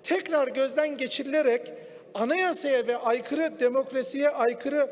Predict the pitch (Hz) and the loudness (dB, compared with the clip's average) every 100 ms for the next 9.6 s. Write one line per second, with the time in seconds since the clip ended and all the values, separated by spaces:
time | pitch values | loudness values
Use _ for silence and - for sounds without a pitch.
0 | - - 269 - 302 269 262 269 320 - | -4 -6 -4 -2 -2 0 0 0 -4 -8
1 | - - - 151 135 233 320 349 320 - | -16 -20 -20 -16 -2 0 0 0 -2 -4
2 | 269 254 254 - 294 349 330 - - - | -6 -2 -2 0 0 -2 -4 -16 -20 -8
3 | 202 302 269 262 233 302 285 240 233 240 | -4 0 -2 -4 -6 -6 -2 0 0 0
4 | 254 220 220 226 226 226 196 - 196 185 | 0 0 0 -2 -2 -6 -8 -6 -6 -6
5 | 170 131 - - - - - - - 294 | -8 -10 -12 -20 -20 -20 -20 -4 2 2
6 | 339 330 262 240 196 - 156 139 120 - | 2 2 0 0 -4 -4 -6 -6 -6 -14
7 | - - 339 370 320 285 349 381 320 294 | -14 -4 -2 0 -2 0 -2 -2 -2 -2
8 | 311 330 - 269 277 311 285 233 269 277 | 0 -2 -2 0 2 0 -2 -4 -2 2
9 | 285 254 262 240 240 | 2 2 0 0 0